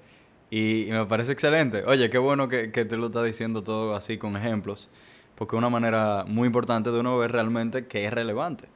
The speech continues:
Y también uno tener, incluir, mejor dicho, a personas de bajo extracto social o de diferentes extractos sociales, puede ser de, de cualquiera, dentro del humor, creando personajes, haciendo chistes, lo que sea, también puede ser muy importante para que la misma gente...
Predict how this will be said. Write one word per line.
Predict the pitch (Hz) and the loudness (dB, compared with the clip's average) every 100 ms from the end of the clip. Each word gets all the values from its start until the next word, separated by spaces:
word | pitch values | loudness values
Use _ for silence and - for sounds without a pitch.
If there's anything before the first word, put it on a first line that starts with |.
| - - - - _ | -20 -20 -20 -20 _
Y | - 110 110 110 107 | -4 0 0 0 -2
también | 110 110 107 110 120 131 127 123 117 - - | -2 0 2 2 0 0 -2 -4 -6 -8 -6
uno | 151 175 | -2 0
tener, | 151 147 147 139 - - _ _ _ _ _ _ | 0 0 0 -2 -6 -20 _ _ _ _ _ _
incluir, | - 127 123 127 135 104 | -4 -2 2 4 6 4
mejor | 104 110 110 | 0 -2 -2
dicho, | 104 92 90 - - - | -4 -6 -12 -18 -20 -8
a | 113 107 | -4 0
personas | 110 127 127 127 | 0 0 2 2
de | |
bajo | 117 120 | 2 2
extracto | 120 123 113 | 0 -2 -2
social | 110 113 120 110 | -6 -4 0 2
o | |
de | 104 | 2
diferentes | 104 98 101 120 120 104 | -2 -4 0 2 2 -2
extractos | 98 104 101 104 | -4 -6 -8 -10
sociales, | 104 - 104 95 | -14 -6 -4 -4
puede | 90 104 104 | -4 -6 -6
ser | 107 | -4
de, | 104 | -4
de | 98 104 | -4 -6
cualquiera, | 104 95 - 104 90 87 - - - - _ - | -6 -8 -4 -4 -4 -10 -18 -20 -20 -20 _ -2
dentro | 110 113 110 107 | 0 0 0 0
del | 104 | -2
humor, | 101 113 104 95 - | -2 -2 -4 -8 -16
creando | - 92 101 104 | -10 -6 -4 -4
personajes, | 104 - 101 101 95 | -6 -6 -4 -4 -6
haciendo | 92 107 104 | -8 -8 -6
chistes, | 113 104 104 | -8 -6 -6
lo | 104 | -6
que | 98 | -6
sea, | 95 95 | -8 -8
también | 98 104 | -8 -6
puede | 110 131 | -4 -6
ser | 131 | -4
muy | 127 | -4
importante | 131 127 117 107 101 | -4 -6 -6 -6 -4
para | 98 95 | -8 -8
que | 98 | -8
la | 95 | -8
misma | 101 117 139 | -6 -4 -4
gente... | 120 107 101 98 | -4 -4 -6 -8